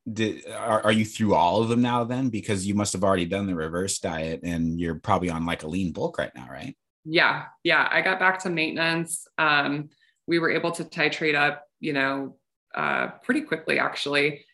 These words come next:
Speaker 2: And I, uh, my current weight is kind of fluctuating between, like, a hundred and sixty and a hundred and sixty-three pounds, which is crazy because I started my prep at one seventy-nine and I'm back at maintenance calories, but at a much lower weight.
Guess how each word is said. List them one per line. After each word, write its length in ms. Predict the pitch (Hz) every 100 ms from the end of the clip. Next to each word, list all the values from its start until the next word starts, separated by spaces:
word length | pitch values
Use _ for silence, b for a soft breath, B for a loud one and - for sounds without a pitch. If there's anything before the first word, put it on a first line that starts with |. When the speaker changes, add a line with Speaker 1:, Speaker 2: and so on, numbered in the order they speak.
| _
Speaker 2:
And 120 | 143
I, 400 | 143 143 139 - _ _ _ _ _ _ -
uh, 180 | 147 -
my 140 | -
current 440 | - - 175 - -
weight 360 | 151 151 - -
is 260 | 143 -
kind 160 | - 160
of 80 | 147
fluctuating 640 | 151 151 - 147 151 143
between, 540 | 143 - 151 143 135 - _ _ 101 - -
like, 280 | 147 - - - _ _
a 60 | 147
hundred 400 | 143 147 151 147
and 440 | 147 139 139 143 - _ _ _ _
sixty 480 | - - 165 - 165
and 60 | 147
a 20 |
hundred 240 | 147 151 147
and 100 | 147
sixty-three 540 | - - 151 147 147
pounds, 520 | - 143 143 165 202
which 180 | 175 165
is 160 | 165 -
crazy 680 | - - 208 208 123 156 156
because 260 | 156 160 151
I 60 |
started 380 | 147 - 156 160
my 100 | 165
prep 260 | 160 156 -
at 100 | -
one 220 | 156 151
seventy-nine 600 | 151 147 143 147 143 143
and 100 | 147
I'm 120 | 139
back 220 | 143 143
at 100 | -
maintenance 380 | 143 143 143 165
calories, 540 | - 165 170 175 175 -
but 80 |
at 100 | 156
a 40 | 156
much 320 | 151 151 -
lower 260 | 143 143 139
weight. 340 | 147 185 -